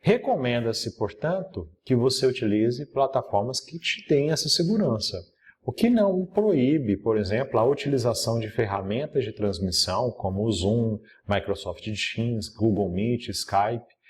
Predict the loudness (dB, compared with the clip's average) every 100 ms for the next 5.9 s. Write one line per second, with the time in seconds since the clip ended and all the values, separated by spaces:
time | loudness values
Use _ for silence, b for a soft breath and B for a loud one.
0 | b 0 2 2 -2 -6 -6 -2 2 2
1 | 2 -2 -4 -8 -4 -2 -2 -4 -10 B
2 | -14 -6 0 2 2 0 -2 -2 -2 -2
3 | 0 0 -4 -12 B B B 2 4 4
4 | 2 -2 -6 -6 -4 -4 -4 -6 -2 0
5 | 0 -2 -6 2 2 4 4 4 2